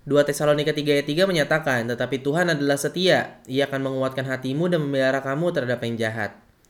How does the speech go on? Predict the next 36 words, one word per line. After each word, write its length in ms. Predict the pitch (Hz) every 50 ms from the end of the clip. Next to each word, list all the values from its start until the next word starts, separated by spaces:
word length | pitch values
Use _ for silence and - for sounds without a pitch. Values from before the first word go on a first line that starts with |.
| _ _ _ _ _ _ _ _ _ -
Sekarang 400 | - - 143 151 170 196 202 190
Anda 240 | 190 190 208 214 208
harus 160 | 196 190 175
bertanya 320 | 170 160 165 170 180 190
pada 160 | 180 151 147 143
diri 160 | 139 131 135
sendiri, 480 | 127 143 127 120 120 113 107 - - - - _ _ _ _ _ _ _ _ _ _ _ _ _ _ _ _ _ _ _ _ - -
mengapa 320 | 131 135 147 160 175 196 202
ayat 160 | 196 190 180
itu 160 | 180 180 185
dimulai 240 | 185 175 170 170 185
dengan 240 | 180 170 151 147 143
kata 240 | 147 143 156 147 143
"tetapi"? 480 | 139 - 151 165 160 165 139 123 - - - _ _ _ _ _ _ _ _ _ _ _ _ _ _ - -
Nah, 160 | 123 123 123
karena 320 | 123 123 135 160 170 175
apa 160 | 165 165 160 151
yang 80 | 147
Rasul 240 | 147 147 143 156 131
Paulus 320 | 135 135 135 139 139 139
tuliskan 320 | 147 135 135 135 139 135 135
di 80 | 131
ayat 80 | 131 131
sebelumnya 400 | 131 - 131 123 123 127 156 170
tentang 320 | 165 160 151 147 139 135
pelayanan 480 | 135 127 123 120 117 113 120 147 175 180
mewartakan 560 | 160 147 139 135 131 135 139 139 156 151 147
kabar 240 | 143 135 139 139 135
baik 320 | 139 143 165 175 175 175 - - - _ _ _ _ _ _ _ _ -
tentang 240 | 143 135 139 143
Yesus 320 | 147 151 156 156 165 170 175
ke 240 | - - - 175 170
seluruh 320 | 170 165 143 135 135 127
dunia 480 | 131 123 120 120 123 127 135 135 - - - - _ _ _ _ _ _ _ _ _ _ _ _ _ _ _
yang 400 | - 139 151 156 156 151 143 131
dikenal. 480 | 117 - 110 107 107 101 92 90 85